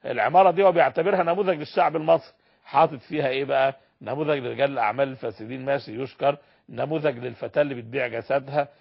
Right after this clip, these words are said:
نموذج للرجل الشاذ، نموذج للرجل الشا-، ك-، وكل دول عندهم الشعب المصري، ده راجل اهل الشعب المصري كله. وتخيل بقى انت الثقافة اللي ممكن ينشرها لنا ده ولا ده ولا ده من اللي هم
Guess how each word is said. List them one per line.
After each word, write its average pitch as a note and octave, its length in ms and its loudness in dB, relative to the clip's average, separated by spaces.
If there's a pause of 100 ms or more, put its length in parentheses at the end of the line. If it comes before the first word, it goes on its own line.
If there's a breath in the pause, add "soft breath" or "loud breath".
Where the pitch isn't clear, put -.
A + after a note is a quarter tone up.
(160 soft breath)
نموذج C#3+ 440 -4
للرجل B2+ 500 0
الشاذ، C3+ 600 0
نموذج B2+ 480 -6
للرجل C3 420 -2
الشا-، - 360 -4 (240)
ك-، C#3 140 0 (400 soft breath)
وكل G#3+ 440 6
دول A3+ 120 4
عندهم A3 440 2
الشعب G3+ 340 -2
المصري، G3+ 420 -4
ده C3 120 0
راجل G#3 260 4
اهل F#3+ 260 2
الشعب F#3 320 -2
المصري E3 400 -4
كله. D3 360 -4 (300 soft breath)
وتخيل A#3+ 480 4
بقى A#3 120 4
انت G#3+ 120 0
الثقافة G#3 680 6 (320 soft breath)
اللي C3 200 -8
ممكن D#3+ 300 -6
ينشرها C3 440 0
لنا C3+ 160 -4
ده C3 220 -2
ولا G2+ 260 -8
ده A#2+ 220 -8
ولا G2 240 -8
ده B2 200 -8 (340)
من F#2+ 120 -18
اللي G2 140 -12
هم B2+ 420 -6